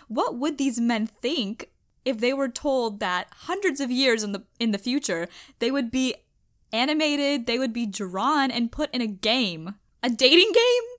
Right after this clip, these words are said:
of all games? <laughs> Like, imagine, imagine, they would be used for this purpose years into the future. They,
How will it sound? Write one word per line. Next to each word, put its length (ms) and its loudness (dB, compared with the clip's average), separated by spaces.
of 140 -2
all 180 4
games? 560 0
<laughs> 200 -8
Like, 200 -4
imagine, 680 0
imagine, 460 2
they 80 0
would 100 4
be 80 6
used 360 6
for 100 0
this 160 2
purpose 680 -2
years 280 0
into 140 0
the 80 -4
future. 340 -4
They, 320 4